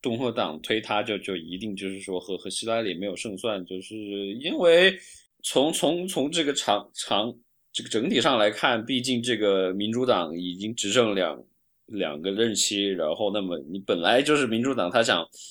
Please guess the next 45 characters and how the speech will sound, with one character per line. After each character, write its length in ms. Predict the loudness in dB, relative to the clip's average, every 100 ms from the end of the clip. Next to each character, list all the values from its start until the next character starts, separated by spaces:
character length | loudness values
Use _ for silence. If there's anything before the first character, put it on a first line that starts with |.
| -20 0
再 220 | 4 4
获-， 320 | 4 -2 2
再 260 | 6 6 6
获 120 | 2
得 120 | 0 0
第 120 | 2
三 160 | 4
个 80 | 6
任 200 | 4 2
期， 260 | 0 -2 -4
这， 140 | -4
这 100 | -6
本 180 | -2 0
来 140 | 2
就 140 | 0 -2
是 100 | -4
比 80 | -4
较 140 | -4
困 180 | 0 0
难 160 | -2
一 20 | -6
件 140 | -8
事 140 | -8 -8
情。 160 | -2
再 160 | 6 8
加 160 | 8
上 140 | 6 4
希 160 | 4
拉 140 | 6 6
里 460 | 6 2 -2 -6 -6
自 160 | -4 -2
己 300 | -4 -8 -10
可 200 | -12 -8
能 300 | -6 -6 -4
也， 140 | -4
也 120 | -2
本 160 | -2 0
来 120 | 0
也 220 | 0 2
有 200 | 2 2
一 40 | 0
些 140 | 0
包 220 | 0 2 0
袱 140 | -2
嘛， 120 | -14